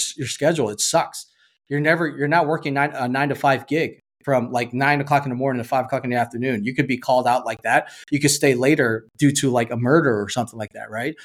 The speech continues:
Uh, so I wanted to give them something like, "Hey, when you get home at night, that you're able to consume and help you get into that state of a deep sleep." And,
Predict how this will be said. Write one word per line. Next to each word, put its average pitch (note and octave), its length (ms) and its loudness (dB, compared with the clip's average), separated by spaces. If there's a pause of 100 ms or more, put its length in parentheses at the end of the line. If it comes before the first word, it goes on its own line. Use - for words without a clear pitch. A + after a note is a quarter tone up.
(280)
Uh, C#3+ 180 4
so C3+ 500 0 (100)
I D#3 140 4
wanted D#3 320 2
to C#3+ 80 -12
give D3+ 240 2
them D3 160 0
something C#3+ 380 -4
like, B2 140 -4
"Hey, C#3+ 180 2
when A#2 140 -2
you A#2+ 60 -6
get D3 160 2
home C#3+ 180 4
at C3 60 0
night, C3 300 -2 (480)
that C#3 220 0
you're D3 180 4
able C#3+ 300 4
to C#3+ 100 -4
consume B2+ 720 0 (240)
and C3 340 0 (460)
help D#3 400 2
you C#3+ 100 4
get D#3 220 -2
into D3 260 -4
that B2 260 0 (260)
state D3 340 4
of B2 160 0
a B2 200 -10
deep C3+ 220 0
sleep." C#3+ 400 0
And, A#2+ 220 -6